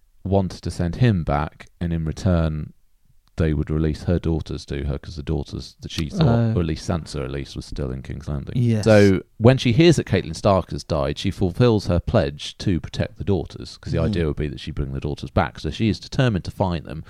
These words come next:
Speaker 1: She does eventually find Sansa,
Speaker 2: Mm.
Speaker 1: and does then come into Sansa's service, and she is then this sort of reliable protective.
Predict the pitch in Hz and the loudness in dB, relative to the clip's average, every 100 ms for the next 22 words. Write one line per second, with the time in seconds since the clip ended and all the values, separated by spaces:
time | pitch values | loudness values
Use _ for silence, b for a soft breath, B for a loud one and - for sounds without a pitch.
0 | B B - 87 151 120 78 69 - 73 | B B -10 4 6 6 2 -2 -4 -6
1 | 78 73 71 90 78 - 67 76 - _ | -4 -6 -4 -4 -4 -6 -8 -10 -12 _
2 | - 123 107 101 87 82 101 87 - 85 | 0 2 2 0 -2 0 0 0 0 -2
3 | 76 85 80 - 90 82 - - 98 76 | -2 -4 -4 -4 -6 -6 -10 -2 0 0
4 | - - 78 95 90 76 85 82 67 64 | -4 -10 -8 -4 -4 -4 -4 -4 -4 -10
5 | - 80 73 85 85 85 76 71 69 - | -8 -6 -2 0 0 0 0 -2 -6 -8
6 | - - - 73 | -12 -12 -8 -10